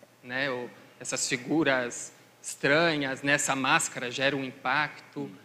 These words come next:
Speaker 1: é um cenário mais obscuro, né? Então tem esse lado grotesco, que quando eu li a sinopse, a gente até conversou um pouquinho disso, me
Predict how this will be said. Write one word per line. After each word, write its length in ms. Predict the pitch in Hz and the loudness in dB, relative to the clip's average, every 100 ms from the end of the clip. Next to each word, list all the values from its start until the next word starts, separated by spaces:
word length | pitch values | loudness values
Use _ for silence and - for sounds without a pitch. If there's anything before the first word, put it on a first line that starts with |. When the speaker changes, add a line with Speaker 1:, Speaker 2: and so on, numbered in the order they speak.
| 95 | -12
Speaker 1:
é 100 | 127 | -4
um 160 | 135 143 | -2 -2
cenário 540 | - 143 135 143 147 | -2 0 2 2 2
mais 880 | 139 135 135 131 127 120 117 - - - - - | 0 0 0 -2 -4 -6 -6 -6 -6 -14 -16 -2
obscuro, 880 | 139 127 - - 175 196 175 135 123 | -2 0 -4 -2 0 0 0 -2 -8
né? 260 | 127 143 160 - - - | -6 -6 -6 -14 -20 -14
Então 240 | 135 147 | -8 -6
tem 160 | 170 160 | -2 -2
esse 180 | 156 | 0
lado 260 | 165 151 151 | 2 2 0
grotesco, 760 | 147 147 - 160 180 - - 190 - - _ _ _ _ - | -4 -6 -4 -4 -4 -6 -10 -14 -16 -20 _ _ _ _ -10
que 140 | - | -8
quando 320 | - 190 208 202 | 0 2 4 6
eu 80 | |
li 160 | 185 175 | 4 2
a 40 | |
sinopse, 520 | 170 170 151 180 - 156 | 0 -2 0 0 -2 -4
a 20 | |
gente 200 | 151 156 | -4 -6
até 120 | 156 | -6
conversou 300 | 151 160 147 | -6 -6 -8
um 40 | 143 | -12
pouquinho 260 | 143 147 | -12 -10
disso, 200 | 156 160 | -8 -6
me 140 | 175 | -6